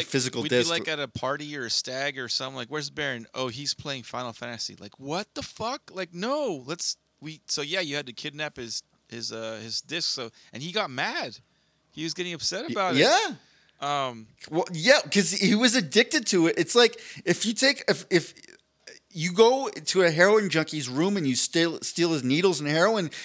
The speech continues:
Speaker 2: he's gonna be pretty pissed at
Speaker 1: yeah,
Speaker 2: you.
Speaker 1: I, I, I know. If you ask him now, I don't know if he, I, I, I, I don't know if he owns a P C or a console now, but I'm pretty sure he doesn't, and it's because he's kinda come to grips with the fact that he gets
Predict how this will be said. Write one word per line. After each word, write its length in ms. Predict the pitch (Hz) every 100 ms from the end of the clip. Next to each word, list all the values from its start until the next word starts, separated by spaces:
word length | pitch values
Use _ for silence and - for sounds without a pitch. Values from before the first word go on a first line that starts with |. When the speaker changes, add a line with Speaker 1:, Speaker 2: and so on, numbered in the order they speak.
| -
Speaker 2:
he's 220 | 202 190
gonna 180 | 254 254
be 100 | 254
pretty 280 | - 233
pissed 260 | 208 269 -
at 180 | 233 131
Speaker 1:
yeah, 120 | 117
Speaker 2:
you. 60 | 110 113 -
Speaker 1:
I, 80 | 135
I, 60 | - 135
I 60 |
know. 160 | 143 165
If 200 | 147 -
you 80 | 180
ask 260 | 165 180 -
him 140 | 160
now, 400 | 127 123 151 185 _ _ _ _ -
I 60 |
don't 180 | 165 202
know 140 | 170 175
if 120 | -
he, 140 | 156 -
I, 60 |
I, 240 | 120 - 120 117
I, 80 | 117
I 20 | 117
don't 160 | 151
know 120 | 147
if 80 | 139
he 120 | 139
owns 220 | 131 139 123
a 60 |
P 240 | - 127 117
C 240 | - 120
or 80 | 113
a 40 |
console 440 | - 120 117 123 117
now, 400 | 113 113 131 139 _ _ _ _ _ _ _ _ _
but 140 | - 127
I'm 80 | 120
pretty 240 | 156 180
sure 180 | - 170
he 60 |
doesn't, 400 | 123 131 131 147 -
and 200 | 120 120 -
it's 160 | 117
because 380 | - 127 139 127
he's 400 | 131 117 101 - - _ _ -
kinda 260 | 151 147
come 300 | 120 139 147
to 140 | 139 131
grips 400 | 110 123 - 139
with 100 | -
the 100 | 120
fact 300 | - 123 117
that 60 |
he 80 | 110
gets 500 | 101 117 - - -